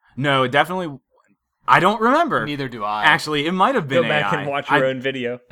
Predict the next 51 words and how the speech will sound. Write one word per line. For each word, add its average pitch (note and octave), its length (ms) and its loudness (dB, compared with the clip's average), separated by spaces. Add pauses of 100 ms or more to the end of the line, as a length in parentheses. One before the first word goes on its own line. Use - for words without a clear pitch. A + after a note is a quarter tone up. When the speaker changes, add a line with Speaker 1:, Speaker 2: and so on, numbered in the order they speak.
(140)
Speaker 3:
<laughs> - 280 -20
Speaker 1:
I E3+ 140 4
don't F#3 260 0
remember. F#3 380 -2
It, D3 280 -12
well, D#3 400 2 (160)
I C#3 80 -8
mean, D3+ 180 -6
for C#3 160 -8
me, C3+ 160 -4
Rainbow A#2 360 -4
Six, G#2+ 300 -12
it A2+ 120 -8
made A2 240 -4
no G2 460 -6
impression F2+ 440 -10
Speaker 2:
No, G#3+ 200 2
Speaker 1:
on E3+ 60 -2
me - 60 -8
at - 60 -6
Speaker 2:
it - 80 -6
Speaker 1:
all. F3+ 40 -2
Speaker 2:
was E3+ 120 -8
A D3+ 160 -10
I. F#2 160 -8 (200)
There D3 140 -6
were D3 80 -6
A C3+ 100 -12
I. F#2+ 240 -8
Speaker 1:
It A2 100 -8
was G#2+ 160 -10
A G2+ 140 -6
I. F#2 120 -4
Speaker 3:
That's F3 160 -4
Speaker 2:
There, - 80 -8
yeah, - 40 -8
Speaker 3:
interesting. - 260 -12
Speaker 2:
there - 100 -16
were G#2+ 80 -16
A G2 160 -18
I. - 60 -20 (100)
Speaker 3:
Huh. F#3 180 -8 (400)
Okay, D3+ 220 -8
so D#3+ 180 -8
just D3+ 240 -12
real D3+ 200 -6
quick, C3 360 -10 (120)
um, B2+ 340 -10
the B2 60 -12 (100)
Speaker 2:
Maybe. G2+ 80 -8
Speaker 3:
structure, A#2 680 -10